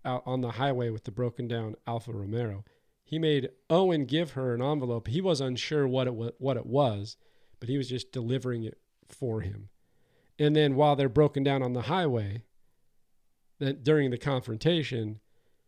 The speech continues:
he says to, to Owen, Luke says to Owen, "Hey,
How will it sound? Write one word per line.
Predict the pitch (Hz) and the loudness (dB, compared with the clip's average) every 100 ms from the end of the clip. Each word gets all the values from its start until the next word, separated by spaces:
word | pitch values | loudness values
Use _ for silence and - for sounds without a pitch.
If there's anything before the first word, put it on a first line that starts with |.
| _ _ _ _ _ | _ _ _ _ _
he | - 131 | -8 -6
says | 123 143 127 120 | -2 0 0 0
to, | - 131 120 110 107 - | -2 0 0 0 -4 -10
to | - 117 110 110 | -8 -6 -6 -2
Owen, | 143 143 123 107 | 2 4 4 2
Luke | 117 139 - | 2 2 0
says | 131 - | -4 -4
to | |
Owen, | 147 139 120 | -2 2 4
"Hey, | 160 143 110 | 4 2 -2